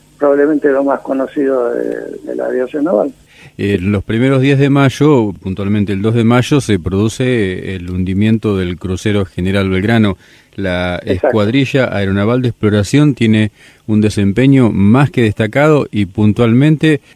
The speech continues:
Speaker 2: eh, usted me va a corregir si, si estoy equivocado, pero el avión que usted comandaba, eh, especialmente, ¿no?
Speaker 1: Sí, efectivamente. Eh, en la escuadrilla tenemos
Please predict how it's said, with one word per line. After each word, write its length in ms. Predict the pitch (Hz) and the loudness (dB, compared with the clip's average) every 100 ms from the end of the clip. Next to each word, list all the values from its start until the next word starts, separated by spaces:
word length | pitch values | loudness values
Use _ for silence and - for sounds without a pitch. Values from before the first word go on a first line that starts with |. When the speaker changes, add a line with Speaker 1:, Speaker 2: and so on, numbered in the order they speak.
| - | -10
Speaker 2:
eh, 180 | 98 | -6
usted 200 | 92 101 | -6 -4
me 100 | 104 | 0
va 100 | 107 | 0
a 40 | 113 | 0
corregir 460 | 113 101 - 123 | 0 -2 0 0
si, 420 | 110 95 95 98 90 | 0 -2 -4 -8 -12
si 240 | - 87 | -10 -10
estoy 280 | 82 117 101 | -8 -4 -4
equivocado, 560 | 95 110 107 123 156 95 | 0 -2 0 0 0 0
pero 300 | 104 101 92 | -4 -4 -4
el 140 | 90 | -4
avión 320 | 95 107 123 | -2 2 0
que 320 | 117 104 95 90 | 2 0 0 -2
usted 220 | - 110 | -2 -2
comandaba, 640 | 110 104 101 117 139 127 101 - - | 0 2 2 2 4 4 0 -4 -10
eh, 180 | 98 85 | -8 -8
especialmente, 760 | 80 - 120 123 107 147 95 82 | -6 -6 -2 0 2 2 2 0
¿no? 200 | 120 247 _ _ _ _ _ _ | -2 -4 _ _ _ _ _ _
Speaker 1:
Sí, 60 | 233 | 0
efectivamente. 760 | 165 131 151 180 196 202 170 156 | 0 0 0 2 2 2 0 0
Eh, 500 | 165 165 170 160 165 | 0 0 0 2 0
en 60 | 170 | 0
la 80 | |
escuadrilla 440 | 175 - 208 269 233 | -2 -2 0 2 2
tenemos 500 | 202 202 208 208 | 0 0 2 2